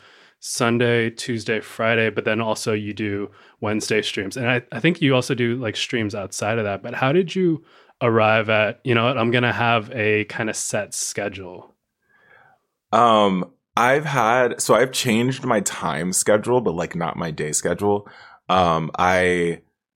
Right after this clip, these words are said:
Speaker 2: for some odd reason, I just enjoy doing Sunday streams. I do, I enjoy doing Tuesday, Wednesdays, and Friday streams. I think originally, and I can't really remember the mindset I was in,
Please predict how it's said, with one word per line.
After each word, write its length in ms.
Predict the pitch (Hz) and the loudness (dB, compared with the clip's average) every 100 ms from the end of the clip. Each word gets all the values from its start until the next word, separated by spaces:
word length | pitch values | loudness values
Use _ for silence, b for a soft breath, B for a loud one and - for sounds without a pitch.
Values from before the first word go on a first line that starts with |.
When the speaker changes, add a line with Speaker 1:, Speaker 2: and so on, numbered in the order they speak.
| _ | _
Speaker 2:
for 140 | - | -6
some 160 | 104 104 | 0 2
odd 160 | 101 95 | 2 4
reason, 300 | 90 95 92 | 2 2 0
I 120 | 87 | -2
just 180 | 87 90 | -2 -2
enjoy 280 | 80 80 | -2 -2
doing 240 | 80 80 78 | -2 -4 -2
Sunday 320 | 87 85 85 | -2 0 -2
streams. 640 | - 90 87 85 85 - - b b | -2 -4 -2 -2 -4 -6 -8 b b
I 80 | 87 | -6
do, 460 | 85 82 82 80 | -4 -4 -2 -2
I 80 | - | -2
enjoy 280 | 82 85 82 | -4 -2 -4
doing 200 | 78 78 | -4 -6
Tuesday, 380 | - 87 92 80 | -4 -2 0 0
Wednesdays, 480 | 82 80 78 78 60 | 0 -4 -4 -6 -8
and 240 | 76 76 | -12 -6
Friday 320 | 85 80 87 | -4 -2 -2
streams. 400 | - 104 104 107 | -2 -2 -2 -2
I 120 | 92 | -4
think 460 | 92 - 117 139 - 104 | -6 -2 0 0 0 -2
originally, 840 | 87 85 85 85 110 123 131 135 | 0 -2 -2 -2 -2 -2 -2 -2
and 100 | 120 | -2
I 60 | 87 | -2
can't 280 | - 101 - | -2 -2 -2
really 320 | 92 87 80 - - | -2 -2 -4 -8 -6
remember 460 | 85 85 85 87 | -4 -2 -2 -4
the 80 | 78 | -4
mindset 420 | 78 76 80 87 | -4 -4 -2 -2
I 120 | 82 | -2
was 160 | 82 82 | -2 -4
in, 180 | 87 | -6